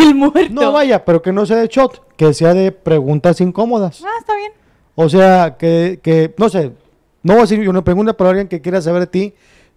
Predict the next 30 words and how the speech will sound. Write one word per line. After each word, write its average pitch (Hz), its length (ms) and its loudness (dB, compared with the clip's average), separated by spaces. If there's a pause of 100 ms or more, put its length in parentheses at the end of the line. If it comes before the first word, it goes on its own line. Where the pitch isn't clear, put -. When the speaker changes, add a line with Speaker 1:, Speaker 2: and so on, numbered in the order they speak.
Speaker 2:
que 156 180 -2
te 156 140 -4
pregunten, 165 500 2
"Ana, 185 400 -2 (560)
la, 170 240 2
la, 214 160 4
la, 214 140 4
la, 214 140 4
la", 262 200 4
y 202 120 -2
dono 196 260 0
veinticinco 175 600 -2
dólares. 113 480 -8 (120)
Speaker 1:
Está 320 240 -6
bien, 330 300 -6
Speaker 2:
O - 40 -20
que 262 80 -10
tú 208 80 2 (260)
Speaker 1:
perfecto. - 40 2
Speaker 2:
digas, 208 420 0 (300)
"Voy 214 340 2
a 311 100 6
decir 226 600 2 (800)
por", 180 500 2
es 175 140 -2
como 208 160 0
subasta, 147 480 -4 (360)
"por 185 240 4
cien 240 360 2
dólares, 277 720 -2